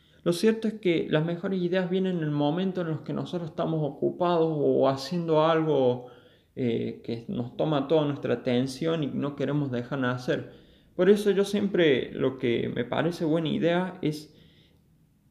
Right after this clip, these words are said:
agarrar el celular cuando se nos vienen esas ideas y grabarnos diciendo esa idea. Hay gente que suele escribir la idea, pero la verdad creo que es mucho trabajo escribirla.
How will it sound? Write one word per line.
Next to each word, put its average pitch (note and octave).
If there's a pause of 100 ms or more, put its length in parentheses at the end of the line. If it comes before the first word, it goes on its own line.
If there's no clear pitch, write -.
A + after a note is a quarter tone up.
(260)
agarrar D#3
el F#3+
celular D3+
cuando B2+
se D3
nos C#3+
vienen D#3+
esas E3
ideas E3 (100)
y C#3+
grabarnos F3 (340)
diciendo E3+
esa D#3+
idea. B2+ (320)
Hay A#3
gente A3+
que D3
suele F3+
escribir C3+
la B2
idea, B2+
pero C#3
la C#3+
verdad F#3
creo G3
que F3+
es E3+
mucho E3+
trabajo C#3
escribirla. B2+